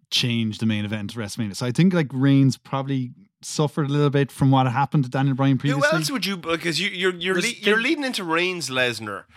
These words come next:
Speaker 2: Who else you, who else would you book in twenty fifteen? I, I don't see. Also, keep, keep in mind as well, twenty fifteen now is the first WrestleMania in a long time where, where the world titles have been unified, so we don't have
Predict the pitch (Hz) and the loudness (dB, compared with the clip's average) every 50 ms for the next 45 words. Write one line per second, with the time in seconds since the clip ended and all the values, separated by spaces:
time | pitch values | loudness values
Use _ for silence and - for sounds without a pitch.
0 | - _ _ _ 233 247 247 240 247 254 - - 170 143 107 139 175 202 220 240 | -20 _ _ _ -4 -2 0 0 0 0 -2 -4 -6 -6 -6 -6 -2 -2 -2 -2
1 | 233 220 - 214 180 139 131 113 101 - 165 185 - 165 135 - 123 107 104 95 | -2 -6 -8 -8 -8 -8 -10 -10 -10 -10 -10 -10 -8 -12 -12 -10 -10 -10 -10 -10
2 | - 101 90 - - 92 85 80 80 - 104 127 131 117 110 131 151 160 143 131 | -14 -18 -20 -20 -18 -20 -20 -18 -14 -8 -8 -6 -6 -4 -4 -4 -6 -6 -8 -16
3 | 131 _ _ _ 143 139 139 143 139 127 - - - 131 131 123 113 - - - | _ _ _ _ -8 -6 -6 -6 -8 -10 -12 -12 -6 -6 -6 -6 -6 -10 -16 -4
4 | - 170 170 175 147 - 202 165 147 143 - 180 170 147 151 151 143 139 143 131 | -2 -2 -2 -2 -4 -4 -4 -4 -6 -6 -4 -4 -4 -2 0 0 0 0 0 -2
5 | 117 113 123 131 123 120 110 - - - - - _ - 165 160 147 127 - 151 | -4 -2 0 2 2 2 0 -4 -14 -20 -20 -18 _ -6 -4 -4 -4 -2 -2 -4
6 | 139 - - 135 135 135 131 131 127 127 127 127 127 127 123 107 95 113 117 107 | -4 -4 -4 -4 -4 -2 -2 -2 0 0 2 2 0 0 -2 -4 -6 -6 -8 -8
7 | 101 - 107 101 - - - - - 123 120 120 117 117 - - - - - - | -8 -12 -12 -14 -14 -18 -20 -12 -4 0 2 2 2 0 -2 -8 -8 -10 -10 -12
8 | - - - - _ _ _ _ _ _ _ _ _ _ _ _ _ _ _ 120 | -12 -12 -12 -14 _ _ _ _ _ _ _ _ _ _ _ _ _ _ _ -6
9 | 120 120 - - 127 127 127 123 120 113 107 107 110 110 117 113 - 117 104 104 | -4 -4 -4 -2 -2 0 0 0 0 -2 -2 -2 -2 -2 -4 -4 -6 -8 -8 -8
10 | 101 101 101 98 - 101 104 95 98 104 107 101 - 113 104 87 95 101 - 101 | -6 -8 -8 -10 -10 -12 -12 -10 -8 -8 -10 -8 -8 -10 -10 -10 -12 -14 -16 -16
11 | 101 98 101 107 123 135 131 - 156 160 165 139 - - 117 104 107 107 107 101 | -12 -10 -8 -8 -8 -8 -8 -8 -6 -6 -8 -10 -12 -14 -12 -12 -10 -10 -10 -10
12 | 107 110 98 95 95 - | -8 -10 -10 -10 -14 -20